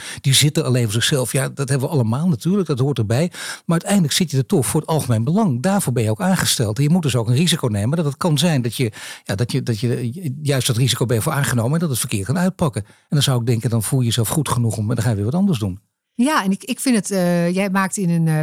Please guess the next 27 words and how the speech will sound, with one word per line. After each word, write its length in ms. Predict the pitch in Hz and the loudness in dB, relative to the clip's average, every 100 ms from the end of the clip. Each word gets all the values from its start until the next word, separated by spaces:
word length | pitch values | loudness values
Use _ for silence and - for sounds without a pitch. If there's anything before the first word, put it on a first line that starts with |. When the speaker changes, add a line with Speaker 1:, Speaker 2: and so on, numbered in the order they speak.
| 156 | 0
Speaker 2:
bijzin 420 | 190 220 - 180 | 0 0 0 0
maak 200 | 170 160 | 0 -2
je 60 | 175 | -6
de 100 | 170 | -8
opmerkingen 640 | 196 190 170 156 165 160 | -4 0 0 -2 -2 -2
van 180 | 170 165 | 0 0
leiders, 440 | 170 165 160 - - | 0 -2 -4 -6 -10
eh, 480 | - 160 156 156 156 | -6 -2 0 0 -2
je 80 | 165 | -2
zit 200 | - 175 | -2 -2
daar 140 | 175 | -4
toch 160 | - 170 | -4 -6
voor 160 | - 151 | -2 -2
jezelf. 520 | 156 233 180 - - - - - - | 0 0 -2 -4 -10 -14 -20 -20 -4
Dat 160 | 208 - | -2 0
vind 140 | 269 | 0
ik 80 | 269 | 2
een 120 | 175 | 0
aanname 600 | 175 202 175 147 151 175 | 0 0 2 2 2 0
die 200 | 180 190 180 | 0 0 0
je, 100 | 175 | -2
die 220 | 175 190 | -2 0
je 420 | 175 165 170 170 180 | 0 0 -2 -6 -4
lang 200 | 185 254 | -2 0
niet 160 | 233 | 0
van 140 | - 175 | -2 -2
iedereen, 560 | 185 165 151 147 151 | -2 0 0 0 -2